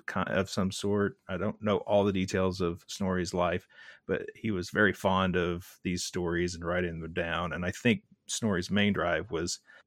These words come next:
you know, preserving some of the skaldic poetic, you know, poem techniques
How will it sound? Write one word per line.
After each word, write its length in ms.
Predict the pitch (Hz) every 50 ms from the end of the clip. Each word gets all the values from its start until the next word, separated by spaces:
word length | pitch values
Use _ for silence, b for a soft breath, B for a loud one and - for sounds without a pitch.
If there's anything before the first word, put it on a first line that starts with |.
| _ -
you 100 | 110 101
know, 60 | 76
preserving 640 | - - 123 113 110 123 123 131 120 117 113 104 101
some 260 | - 120 113 110 110
of 200 | 104 98 104 110
the 160 | 101 95 95
skaldic 640 | 98 - - - - 95 101 104 98 107 - - - - B B B B B _
poetic, 680 | - - 104 101 101 101 104 92 62 - - - - - _ _ - -
you 160 | 117 101 101
know, 140 | 90 82 80
poem 420 | - 127 113 110 107 104 98 101
techniques 800 | - - 107 85 65 - 104 104 117 147 - - - - -